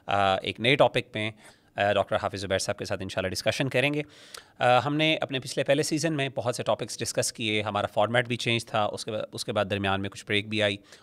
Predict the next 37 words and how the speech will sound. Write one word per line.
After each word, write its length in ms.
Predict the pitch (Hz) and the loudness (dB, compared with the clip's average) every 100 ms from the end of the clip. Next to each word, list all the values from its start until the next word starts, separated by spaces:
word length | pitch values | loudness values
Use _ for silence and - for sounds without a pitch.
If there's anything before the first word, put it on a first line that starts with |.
| - | -6
और 80 | 131 | -2
अब 120 | 131 | 0
हम 100 | 123 | 0
इंशाअल्लाह 380 | 117 - 107 104 | -4 -2 0 0
अज़ीज़ 420 | 101 101 104 98 - | -2 -4 -6 -6 -10
एक 140 | 98 | -10
नए 140 | 104 98 | -8 -6
सीज़न 300 | 110 101 98 | -6 -6 -4
में 200 | 95 98 - - - - | -4 -6 -10 -20 -20 -14
इंशाअल्लाह 720 | 110 - 101 95 95 90 - - | -10 -2 -2 2 0 0 -8 -4
नई 160 | 117 123 | -2 0
उम्मीद 300 | 113 120 117 | -2 -4 -4
के 100 | 110 | -4
साथ 220 | 107 95 - - - | 0 0 -2 -18 -14
अल्हम्दुलिल्लाह 400 | 92 101 98 92 | -10 -8 -4 -4
आपके 160 | 92 95 | -4 -6
सामने 200 | 98 98 | -6 -2
पेश 240 | 110 - | -2 -2
हुए 120 | 139 | -6
हैं। 100 | 120 - - - | -6 -10 -14 -2
हमारे 240 | 120 120 | 2 2
इंशाअल्लाह 280 | 127 135 117 | 2 2 2
टॉपिक्स 640 | 113 107 139 - - - - 113 | 2 2 0 -4 -18 -20 0 2
as 120 | 120 | 2
usual 360 | 120 117 120 117 - _ - | 0 0 0 0 -10 _ -12
कुछ 180 | 127 - | -4 2
टॉपिक्स 340 | 110 120 - | 2 2 0
रिवायत 320 | 110 104 117 | 2 4 4
के 80 | 135 | 0
साथ 180 | - 117 | 0 0
मुताल्लिक़ 380 | 113 110 107 107 110 | 2 0 0 -2 -6
होते 180 | - | -6
हैं, 240 | 104 101 98 | -6 -6 -8
कुछ 260 | 104 - | -10 -10
जदीदियत 500 | 98 95 101 104 107 | -8 -6 -4 -2 -2
के, 160 | - | -2
अ, 40 | 101 | -4